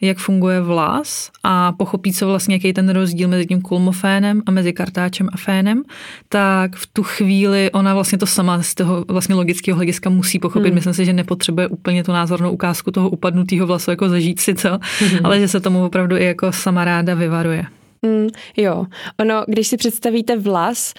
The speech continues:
Speaker 2: tak vlastně má tři vrstvy. Ta, o který se bavíme a kterou řešíme při fénování, je kutikula. A když si to představíte, o, ve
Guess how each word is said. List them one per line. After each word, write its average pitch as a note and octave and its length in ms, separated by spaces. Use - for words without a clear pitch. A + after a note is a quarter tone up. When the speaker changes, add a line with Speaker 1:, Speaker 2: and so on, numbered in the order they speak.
Speaker 2:
tak A3 120
vlastně G#3 540
má E3+ 120
tři F#3 200
vrstvy. G#3+ 560
Ta, G#3 120
o G#3+ 60
který G#3+ 300
se G#3+ 160
bavíme G3 440
a F#3+ 60
kterou G3 300
řešíme G3 400
při G3 180
fénování, F3+ 880
je F3 200
kutikula. A3 760
A F#3+ 520
když A3+ 280
si C4 80
to D4 80
představíte, B3+ 880
o, A3 300
ve F#3 480